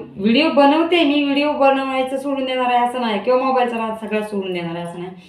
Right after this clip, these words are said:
पण जास्त मोबाईलमध्ये शिरू नका. मला वाटायचं की मी, काय म्हणतात त्याला, चक्रम बिक्रम होते काय की जास्त मोबाईल बघितले, पण एवढा नव्हते बघत, पण जरा जास्त मला नाद लागायला लागला होता मोबाईलचा, ते मी कंट्रोल केला.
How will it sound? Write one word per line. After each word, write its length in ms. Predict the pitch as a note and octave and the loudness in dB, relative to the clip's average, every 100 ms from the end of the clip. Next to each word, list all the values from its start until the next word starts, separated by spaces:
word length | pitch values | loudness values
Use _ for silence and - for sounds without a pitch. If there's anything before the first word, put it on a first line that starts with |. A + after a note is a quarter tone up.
| - - - _ | -20 -20 -20 _
पण 380 | A3+ A#3+ B3+ G#3+ | -4 -2 -4 -4
जास्त 380 | A3+ A#3 - - | 0 2 0 -4
मोबाईलमध्ये 580 | C4 B3 G#3+ G3 F#3+ A3+ | -2 0 0 0 0 -4
शिरू 360 | - A3+ A3+ | -4 -4 0
नका. 320 | A#3 G3 F3 F#3+ | 0 -2 -4 -4
मला 280 | G3+ G3+ | -2 0
वाटायचं 340 | G#3+ G#3+ G3 G3 | 2 0 -2 -4
की 120 | G3 | -4
मी, 140 | G3 F#3+ F#3 F#3 F#3 - _ _ _ _ _ - | -2 -2 -4 -6 -8 -14 _ _ _ _ _ -10
काय 80 | F3 | -8
म्हणतात 240 | E3+ D#3+ | -6 -8
त्याला, 180 | D3+ C#3+ - _ _ _ | -10 -14 -16 _ _ _
चक्रम 320 | G3+ G#3 G3 | -10 -2 -2
बिक्रम 320 | F#3 F#3 F3+ E3+ | -2 -2 -2 -2
होते 260 | E3+ D#3+ | -4 -4
काय 100 | D3 | -6
की 120 | C#3+ | -6
जास्त 300 | D3 D#3 - | -6 -6 -8
मोबाईल 340 | D3+ C#3+ C#3+ C#3+ | -10 -10 -10 -10
बघितले, 360 | C#3+ C#3+ C#3+ C#3+ C#3+ - _ - _ _ - | -10 -10 -12 -12 -14 -20 _ -20 _ _ -6
पण 80 | G3+ | -2
एवढा 340 | F#3 E3+ G#3 | 0 0 0
नव्हते 280 | C4 C4+ C4 | 0 2 2
बघत, 300 | G#3 G3 A#3+ - - _ - | 2 -2 -4 -8 -20 _ -8
पण 120 | A#3 - G3 | -8 -8 -6
जरा 220 | G#3 A#3 | 0 2
जास्त 340 | B3 C4+ C4+ B3 | 4 4 4 0
मला 240 | G#3+ G#3+ | 0 0
नाद 280 | A3 G3+ F#3 | 0 0 0
लागायला 380 | F#3 E3+ E3+ E3 | 0 2 0 0
लागला 180 | D3+ D3+ | -2 -6
होता 200 | D3 D3 | -6 -6
मोबाईलचा, 440 | D3 C3+ C3+ - - _ - _ _ - | -6 -8 -12 -20 -20 _ -20 _ _ -6
ते 60 | |
मी 140 | F#3 G3 | -2 0
कंट्रोल 420 | A3 G#3+ G3 F#3+ | 0 -2 0 -2
केला. 360 | F#3 E3 E3+ | 0 -2 -2